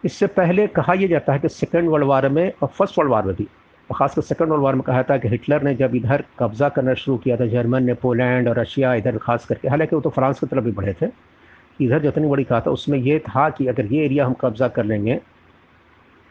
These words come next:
तो हम दुनिया के बहुत बड़े एरिया में कब्ज़ा कर लेंगे। रिच है, गल्ले में रिच है, फर्टाइल है,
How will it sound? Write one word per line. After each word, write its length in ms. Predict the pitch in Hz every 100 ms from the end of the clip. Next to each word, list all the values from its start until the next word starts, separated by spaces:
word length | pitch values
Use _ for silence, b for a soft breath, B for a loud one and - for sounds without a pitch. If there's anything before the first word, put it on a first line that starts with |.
| _ _ _ _ _ _ _
तो 140 | 160 -
हम 240 | 156 - - - _ - 123
दुनिया 300 | 131 131 135
के 120 | 151
बहुत 240 | 110 131
बड़े 220 | 113 127
एरिया 220 | 117 120 135
में 100 | -
कब्ज़ा 320 | 120 107 107
कर 160 | 110
लेंगे। 340 | 95 95 98 98 _ _ -
रिच 340 | - 135 131 123
है, 340 | 117 113 110 - _ _ - _ - _ -
गल्ले 300 | 120 113 123
में 160 | 113 113
रिच 260 | 120 - -
है, 160 | 113 113
फर्टाइल 580 | - 110 110 117 117
है, 240 | 98 113